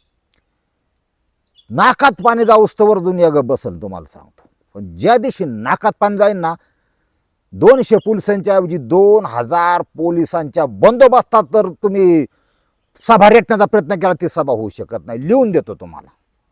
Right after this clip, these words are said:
हा. ध्यानात ठेवा, समजण्यावाल्या को इशारा काफी होईल. तुम्ही महाराष्ट्राची काळजी घ्या, मी माघारी येऊस तोवर. यांना आपण सरळ करू, तुम्ही काळजी घ्या. सरळ तिथं चुकतं ते चुकतं म्हणायचं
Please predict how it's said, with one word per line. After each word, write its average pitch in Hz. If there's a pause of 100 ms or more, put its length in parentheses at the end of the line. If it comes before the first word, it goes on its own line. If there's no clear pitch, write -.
(120)
हा. - (1160)
ध्यानात 185
ठेवा, 156 (840)
समजण्यावाल्या 190
को 143
इशारा 143
काफी 123
होईल. 87 (180)
तुम्ही 208
महाराष्ट्राची 156
काळजी 165
घ्या, 143
मी 131
माघारी 127
येऊस 90
तोवर. 92 (220)
यांना 170
आपण 143 (100)
सरळ 147 (100)
करू, 170
तुम्ही 135
काळजी 113
घ्या. -
सरळ 277 (320)
तिथं 247 (100)
चुकतं 254
ते 220
चुकतं 202
म्हणायचं 190